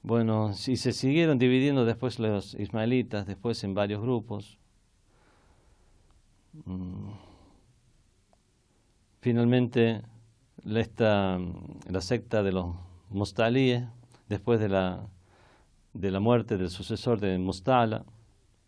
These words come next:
llamado al Amir bi Ahkamillah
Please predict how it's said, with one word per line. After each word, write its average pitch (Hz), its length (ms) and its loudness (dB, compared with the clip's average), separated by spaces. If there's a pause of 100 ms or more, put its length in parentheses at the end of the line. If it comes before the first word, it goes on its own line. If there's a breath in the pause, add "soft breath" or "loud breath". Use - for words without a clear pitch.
(600 soft breath)
llamado 104 400 2
al 101 100 0
Amir 104 460 2 (160)
bi 95 240 -4
Ahkamillah 107 800 -2